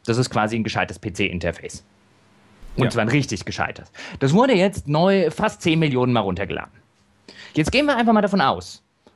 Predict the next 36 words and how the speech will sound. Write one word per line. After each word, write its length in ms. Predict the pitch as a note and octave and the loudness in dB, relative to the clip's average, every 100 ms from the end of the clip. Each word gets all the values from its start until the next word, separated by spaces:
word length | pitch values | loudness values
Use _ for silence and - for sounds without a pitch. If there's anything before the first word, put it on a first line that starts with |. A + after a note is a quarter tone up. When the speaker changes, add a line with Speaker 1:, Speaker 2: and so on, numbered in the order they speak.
| _ | _
Speaker 1:
dass 180 | C3 C3 | -4 0
jemand 480 | D#3+ F#3 F#3 F#3 - _ _ _ _ _ _ - | 2 4 4 0 -6 _ _ _ _ _ _ -10
sagt, 560 | C#3+ D#3 D#3 D#3+ - - _ _ _ _ _ - A2+ - | -2 2 2 -2 -8 -20 _ _ _ _ _ -20 -20 -4
oder 180 | F3+ F3 | 2 2
das, 260 | E3+ D#3+ - - A#2 | 2 -2 -6 -12 0
ja, 160 | G3+ C4 | 2 4
sagen 160 | C4+ C4 | 4 2
wir 80 | |
mal, 100 | A#3+ | 2
von 140 | A3 G#3 | 2 4
den 100 | G3 | 4
neun 220 | G#3+ C4+ | 4 4
Millionen 500 | B3 F3+ F#3+ G3+ G3 - - | 2 4 4 2 -2 -10 -2
gehen 160 | F3+ F3 | 2 2
zehn 320 | - G#3 A3+ | 2 2 2
Prozent 440 | - E3+ - A2+ | 0 -2 -2 -2
hin 240 | A#2 C#4+ D#4 _ _ | 2 0 0 _ _
und 160 | E3+ D#3 | 0 2
sagen, 300 | D3+ E3 D#3 | 2 0 -2
„Da 80 | |
gebe 160 | C#3 C#3+ | 0 -2
ich 60 | - | 0
doch 100 | C#3+ | 0
einen 100 | G#2+ | 2
Euro 240 | A2+ A2+ | 2 2
für 200 | A2+ G2 | 2 0
aus, 160 | F2 - | 0 -2
für 60 | |
ein 60 | G#2 | -4
gescheites 340 | - F#2 F2+ | -2 -2 -4
Interface.“ 520 | - F#2 E2 A#1 - - _ - | -10 -8 -8 -10 -16 -20 _ -4
Halte 220 | F#3 A3 | -2 0
ich 80 | F#3+ | 0
nicht 180 | F#3+ - | 0 2
für 140 | F3+ | 2
abwegig. 560 | G#2+ F#2 E2+ F2 - | 0 0 -4 -4 -10